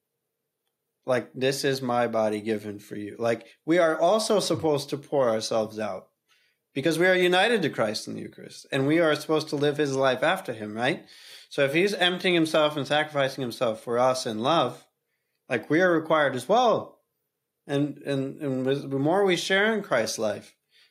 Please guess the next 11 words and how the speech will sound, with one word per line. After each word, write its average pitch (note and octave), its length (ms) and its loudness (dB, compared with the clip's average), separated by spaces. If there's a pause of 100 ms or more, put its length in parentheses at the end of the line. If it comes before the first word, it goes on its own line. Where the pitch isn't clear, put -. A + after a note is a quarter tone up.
(100)
the D3+ 60 -8
more D#3 200 2
we F3 180 4
are G3+ 120 4
to D#3 100 4
live C3 260 2
Eucharistically A2 800 -4
and A2 80 -4
also C#3 640 2
empty B2 380 -4
ourselves G#2+ 580 -2